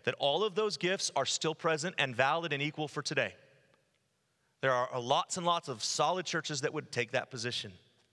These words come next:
A second position, uh, uh, uh, would be modification. Here some would say, "Well, a lot's changed since Paul wrote the letter." The, the office of apostle and prophet in the sense of the Old Testament prophet, those offices are gone. Those,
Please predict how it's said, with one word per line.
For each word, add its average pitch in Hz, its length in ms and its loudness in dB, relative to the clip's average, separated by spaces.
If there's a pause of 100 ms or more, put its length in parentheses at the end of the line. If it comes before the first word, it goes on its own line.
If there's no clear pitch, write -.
(960)
A - 60 -2
second 247 340 2
position, 135 540 0 (260)
uh, - 40 4
uh, 143 360 4
uh, 156 40 2
would 147 160 -4
be 147 100 0
modification. 160 880 0
Here 151 260 -2
some 156 220 -2
would 151 120 -2
say, 160 180 2
"Well, 151 180 2
a - 20 -4
lot's 202 280 -4
changed 233 520 0
since 135 200 -2
Paul 127 260 0
wrote 110 200 -4
the 113 60 -4
letter." 104 360 -8 (920)
The, 165 180 -2
the 165 160 -6
office 185 380 2
of 143 100 0
apostle 180 720 0 (640)
and 131 180 2
prophet 180 540 0
in 156 100 -2
the 139 60 -2
sense 156 260 0
of 131 80 -4
the 131 100 0
Old 147 140 2
Testament 147 400 -4
prophet, 117 380 -2 (420)
those 180 240 2
offices 196 460 2
are 156 80 0
gone. 139 380 2
Those, 160 180 0